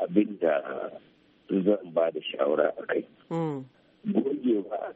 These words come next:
Speaker 1: ga man goge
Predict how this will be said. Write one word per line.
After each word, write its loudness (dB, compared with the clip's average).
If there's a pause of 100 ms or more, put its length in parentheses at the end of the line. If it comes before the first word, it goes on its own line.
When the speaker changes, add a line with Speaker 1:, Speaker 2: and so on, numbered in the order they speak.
Speaker 1:
ga 2 (440)
man 0 (1300)
goge 2